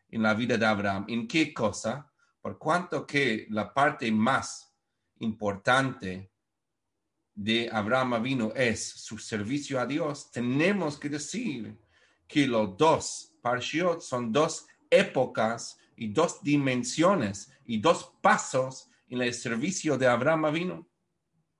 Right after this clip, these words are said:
Y la pregunta es, ¿cuál es? Y no solo esto, tenemos uno que se llama Lech Lecha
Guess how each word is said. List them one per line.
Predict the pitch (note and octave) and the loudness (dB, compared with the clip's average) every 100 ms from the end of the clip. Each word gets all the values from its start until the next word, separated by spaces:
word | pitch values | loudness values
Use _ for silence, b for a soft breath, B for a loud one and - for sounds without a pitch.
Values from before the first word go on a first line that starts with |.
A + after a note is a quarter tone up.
| _ _ _ B B B B | _ _ _ B B B B
Y | A2+ | 2
la | A#2+ | 2
pregunta | - A2 D#3 E3+ D3+ F#3 | 2 0 0 2 4 4
es, | - | 4
¿cuál | - D3 F3+ | 2 2 2
es? | F3 - | -2 -6
Y | A#2 | -6
no | B2+ E3 | -6 -4
solo | D#3 C#3 | -2 0
esto, | D#3+ - - A#2 C#3 b b b b - | 0 -2 -8 -8 -10 b b b b -6
tenemos | A2+ C#3+ C#3+ B2 - - _ _ | -2 0 -2 -4 -10 -16 _ _
uno | D3+ E3 D3 | -4 -2 -2
que | - | -4
se | A#2+ G#2+ | -8 -2
llama | B2 A#2+ A2 | -2 0 0
Lech | A2 A#2+ C3+ - | 2 2 2 0
Lecha | A2+ G#2+ G#2 G#2+ C3+ | -8 -6 -8 -8 -12